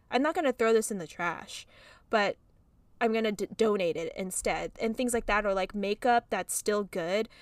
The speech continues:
I can give to my little cousin. It's not going in the trash. It's gonna go to someone that's gonna use it, hopefully. Um, but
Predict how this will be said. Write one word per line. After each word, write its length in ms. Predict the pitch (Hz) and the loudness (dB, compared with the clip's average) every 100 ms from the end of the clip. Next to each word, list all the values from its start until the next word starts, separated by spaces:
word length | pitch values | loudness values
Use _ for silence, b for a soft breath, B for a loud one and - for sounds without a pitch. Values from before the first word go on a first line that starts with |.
| B | B
I 100 | - | -2
can 140 | 294 349 | -2 0
give 180 | 359 - | -2 -2
to 100 | 311 | 0
my 140 | 277 | 2
little 220 | 262 247 | 4 2
cousin. 500 | 214 202 180 - - - | 2 -2 -2 -6 -12 -10
It's 200 | 220 - | -6 -2
not 160 | 294 285 | -2 4
going 280 | 262 240 214 | 6 6 4
in 100 | 180 | -2
the 60 | |
trash. 360 | - 233 160 - | 0 2 2 0
It's 120 | 190 | -6
gonna 160 | 220 214 | -4 -2
go 120 | 208 | -2
to 80 | 202 | -2
someone 320 | - 185 180 | -2 -4 -6
that's 160 | 175 - | -6 -8
gonna 160 | 170 | -10
use 340 | 160 170 185 170 | -10 -8 -6 -4
it, 260 | 165 147 - - - - - | -4 -4 -10 -20 -20 -20 -8
hopefully. 580 | 214 - - - 170 196 B B B B | -4 -4 -4 -6 -6 -8 B B B B
Um, 360 | - 196 190 196 | 0 2 4 2
but 280 | 214 214 | 4 4